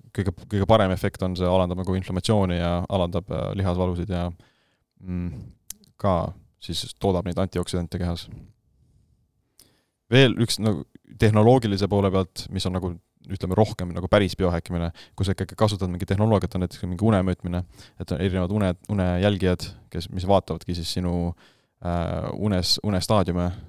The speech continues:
öö jooksul, et kui kaua sa veedad näiteks, äh, sügavas unes, kui kaua sa veedad, äh, rem-unes, kui kiiresti sa jääd magama, mitu korda sa üle,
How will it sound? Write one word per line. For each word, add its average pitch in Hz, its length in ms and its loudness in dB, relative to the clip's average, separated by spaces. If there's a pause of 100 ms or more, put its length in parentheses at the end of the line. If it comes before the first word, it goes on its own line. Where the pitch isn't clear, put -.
(340)
öö 92 100 0
jooksul, 90 360 -2 (140)
et - 280 -20
kui 101 120 0
kaua 92 220 4
sa 90 160 0
veedad 90 240 0
näiteks, 90 320 -4
äh, 87 160 -2
sügavas 101 400 2
unes, 95 180 -2
kui 95 120 -2
kaua 95 200 2
sa 90 140 -4 (120)
veedad, 90 340 -2
äh, 87 100 -2
rem-unes, 101 480 2 (720)
kui 104 120 2
kiiresti 98 380 0
sa 95 140 0
jääd 95 80 -2
magama, 92 380 2 (680)
mitu 101 180 -2
korda 95 240 2
sa 101 80 0
üle, 107 140 4